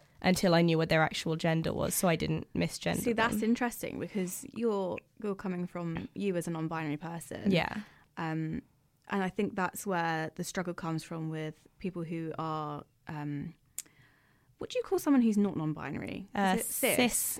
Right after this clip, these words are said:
Speaker 2: Yeah,
Speaker 1: cisgender,
Speaker 2: so a
Speaker 1: yeah.
Speaker 2: cisgender. So a cisgender person, naturally, they're going to assume because they haven't got that.
Speaker 1: Yeah, they don't,
Speaker 2: They don't
Speaker 1: they can't
Speaker 2: know.
Speaker 1: relate.
Speaker 2: Yeah, and also
Speaker 1: Yeah.
Speaker 2: a lot of them don't know, like,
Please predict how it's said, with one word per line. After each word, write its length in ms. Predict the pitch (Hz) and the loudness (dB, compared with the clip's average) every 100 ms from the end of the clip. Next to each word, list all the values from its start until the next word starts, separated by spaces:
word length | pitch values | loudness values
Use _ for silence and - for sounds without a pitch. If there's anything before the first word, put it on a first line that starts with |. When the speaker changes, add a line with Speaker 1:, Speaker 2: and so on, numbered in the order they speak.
| - | 2
Speaker 2:
Yeah, 100 | 226 | 4
Speaker 1:
cisgender, 320 | - - 175 | 4 4 2
Speaker 2:
so 60 | - | 2
a 60 | - | 0
Speaker 1:
yeah. 120 | - | 0
Speaker 2:
cisgender. 520 | 202 202 165 - - | 0 -2 -4 -4 -6
So 160 | - 226 | -2 0
a 40 | |
cisgender 500 | 208 247 - 202 185 | 0 -2 0 -2 -2
person, 500 | 180 170 - - 95 - - - - - - _ _ _ 190 | -2 -4 -2 -4 -4 -8 -20 -20 -20 -20 -20 _ _ _ 2
naturally, 380 | 202 - 196 | 2 2 0
they're 180 | 190 190 | 2 2
going 220 | 185 151 | 2 -2
to 100 | - | -2
assume 760 | - - - 165 92 90 185 196 _ _ _ _ _ _ - | -6 -8 -4 -2 -2 -2 -4 -6 _ _ _ _ _ _ -10
because 260 | 170 202 | -8 -6
they 220 | 190 180 | -4 -4
haven't 360 | 170 180 170 - | -4 -6 -6 -4
got 240 | 170 - 165 | -2 -2 -4
that. 340 | 156 95 - _ _ _ _ | -4 -4 -8 _ _ _ _
Speaker 1:
Yeah, 240 | 208 185 165 | 2 4 4
they 160 | 185 | 4
don't, 180 | 185 190 | 4 6
Speaker 2:
They 120 | 214 | 6
don't 180 | 208 190 | 6 6
Speaker 1:
they 80 | 202 | 8
can't 40 | 214 185 | 8 10
Speaker 2:
know. 20 | |
Speaker 1:
relate. 280 | 196 180 - | 8 8 6
Speaker 2:
Yeah, 300 | 247 165 156 - | 4 4 2 2
and 160 | 226 | 4
also 320 | 233 196 180 180 | 6 6 6 6
Speaker 1:
Yeah. 100 | 190 | 4
Speaker 2:
a 40 | 220 | 4
lot 160 | 277 | 4
of 120 | - - | 2 2
them 120 | 208 | 2
don't 240 | 226 220 | 2 0
know, 320 | 202 214 233 180 | -2 -2 -2 -2
like, 320 | 92 - - | -4 -6 -14